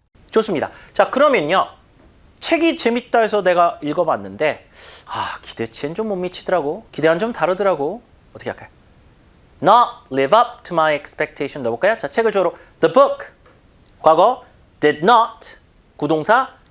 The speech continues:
live up to my expectation. up은 여기 붙은 거고 to는 여기 뒤에 붙은 거니까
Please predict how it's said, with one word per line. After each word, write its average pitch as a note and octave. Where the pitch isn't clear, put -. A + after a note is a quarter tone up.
live D#3
up G#3+
to -
my F3+
expectation. -
up은 D3+
여기 B2+
붙은 D3+
거고 G2+
to는 B3
여기 B2+
뒤에 C#3
붙은 D#3+
거니까 F#2+